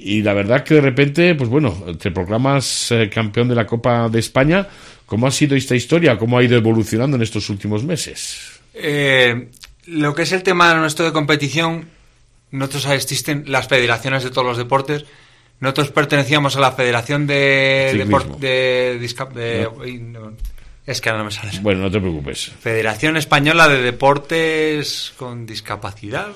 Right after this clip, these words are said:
Speaker 2: pare-, bueno,
Speaker 1: Bueno,
Speaker 2: parecido.
Speaker 1: nos entendemos. Ujú.
Speaker 2: Que es lo que engloba, pues, baloncesto adaptado, todos los que sean deportes adaptados.
Speaker 1: Ujú.
Speaker 2: Como en el resto del mundo, la uci se hizo cargo, la Unión Ciclista Internacional se hizo cargo de todos los ciclistas adaptados,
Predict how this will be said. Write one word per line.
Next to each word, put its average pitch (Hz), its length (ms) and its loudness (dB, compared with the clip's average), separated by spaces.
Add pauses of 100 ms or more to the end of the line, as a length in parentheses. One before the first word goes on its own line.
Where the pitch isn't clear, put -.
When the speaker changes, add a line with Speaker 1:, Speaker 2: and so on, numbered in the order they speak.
(120)
Speaker 2:
pare-, 113 240 -14
bueno, 117 260 -6
Speaker 1:
Bueno, 95 100 -4 (160)
Speaker 2:
parecido. 92 320 -8
Speaker 1:
nos 87 100 -8
entendemos. 82 500 -8
Ujú. 101 280 -4 (240)
Speaker 2:
Que 139 100 0
es 135 140 -2
lo 143 100 2
que 135 80 -2
engloba, 127 380 4
pues, 113 220 0
baloncesto 110 640 -2
adaptado, 123 500 0
todos 131 140 0
los 127 60 -6
que 143 80 0
sean 139 140 0
deportes 127 320 -4
adaptados. 104 480 -2
Speaker 1:
Ujú. 95 260 2 (520)
Speaker 2:
Como 120 220 -4
en 120 40 -2
el 120 120 -2
resto 147 280 2
del 147 100 6
mundo, 151 280 4
la 123 140 8
uci 151 280 2
se 156 140 -4
hizo 147 200 0
cargo, 143 360 2
la 127 80 2
Unión 123 240 -4
Ciclista 127 340 -6
Internacional 131 480 -2
se - 140 -8
hizo 131 140 -4
cargo 123 280 2
de 104 160 -2
todos 131 380 2
los 135 180 -2
ciclistas 143 540 -2
adaptados, 151 500 0